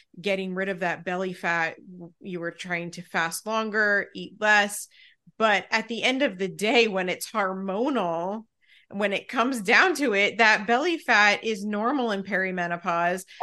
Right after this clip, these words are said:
And if your estrogen and your progesterone is off, you can have such belly fat problem. It, everything goes straight to the belly. And I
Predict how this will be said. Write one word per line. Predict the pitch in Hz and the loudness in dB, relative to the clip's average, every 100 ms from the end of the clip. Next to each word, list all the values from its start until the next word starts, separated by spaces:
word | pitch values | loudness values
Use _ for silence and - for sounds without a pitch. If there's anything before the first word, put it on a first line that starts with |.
| - | -8
And | - 214 | -4 -2
if | 208 - | -2 0
your | 208 208 196 - | 2 2 -2 2
estrogen | 220 247 269 220 226 226 | 2 2 -4 -4 -4 -2
and | 214 196 | -2 -2
your | 190 | -4
progesterone | 208 196 202 - 208 185 175 | -6 -4 -4 -4 -6 -4 -6
is | 165 - | -8 -6
off, | 202 208 165 170 - - _ _ - _ | -2 0 0 -2 -8 -20 _ _ -20 _
you | 208 226 | -8 -6
can | 214 214 | -4 -6
have | 196 196 190 185 | -6 -4 -4 -6
such | - 226 196 - - _ _ - 180 | -6 -4 -4 -6 -12 _ _ -20 -12
belly | 170 185 185 | -8 -6 -6
fat | 180 170 - | -4 -4 -4
problem. | - 165 160 165 | -4 -4 -4 -10
It, | 160 - | -12 -8
everything | 185 185 185 170 | -6 -6 -8 -10
goes | 165 165 160 | -8 -8 -8
straight | - - - 175 165 - | -10 -12 -8 -8 -10 -16
to | |
the | 175 | -12
belly. | 165 151 151 139 147 - | -8 -6 -8 -10 -14 -10
And | 175 175 | -8 -6
I | 175 | -8